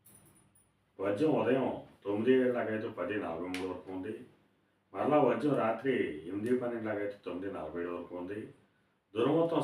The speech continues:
సాయంత్రం నాలుగు నలభై రెండు లాగైతే ఐదు ముప్పై నాలుగు వరకు కూడా దుర్ముహూర్తం ఇవ్వడం జరిగింది. ఈరోజు పంచాంగరీత్యా ఈ రకమైనటువంటి ఫలితాలు గోచరిస్తున్నాయి. అలాగే ఈరోజు నక్షత్రాలైనటువంటి మూల,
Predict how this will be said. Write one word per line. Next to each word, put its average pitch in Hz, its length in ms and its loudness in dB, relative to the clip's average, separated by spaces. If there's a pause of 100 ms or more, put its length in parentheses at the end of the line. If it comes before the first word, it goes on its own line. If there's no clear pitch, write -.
సాయంత్రం 127 600 0
నాలుగు 120 300 0 (100)
నలభై 101 280 -4
రెండు 110 180 -4
లాగైతే 104 300 -6 (140)
ఐదు 98 100 -6 (120)
ముప్పై 98 260 -8
నాలుగు 98 220 -2
వరకు 95 180 -6
కూడా 95 220 -8
దుర్ముహూర్తం 85 360 -8
ఇవ్వడం 78 240 -12
జరిగింది. 73 320 -20 (840)
ఈరోజు 156 280 8
పంచాంగరీత్యా 135 640 2 (380)
ఈ 92 40 -10 (100)
రకమైనటువంటి 104 500 -8
ఫలితాలు 82 300 -10
గోచరిస్తున్నాయి. 85 560 -12 (880)
అలాగే 151 320 6 (400)
ఈరోజు 139 260 2 (100)
నక్షత్రాలైనటువంటి 117 960 -6 (3500)
మూల, 117 260 4